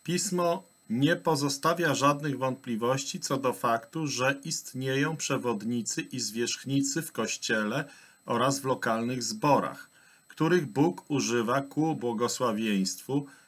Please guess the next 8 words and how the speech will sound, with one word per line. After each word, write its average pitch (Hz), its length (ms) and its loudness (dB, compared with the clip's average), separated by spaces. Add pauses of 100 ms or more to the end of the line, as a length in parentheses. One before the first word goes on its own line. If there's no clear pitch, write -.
(120)
i 156 180 0
wprowadzeniu 117 1400 2 (160)
swego 110 540 0
ludu. 143 420 4 (1600)
I 175 200 2
prowadzeniu 123 680 2
swego 110 380 0
ludu. 131 320 4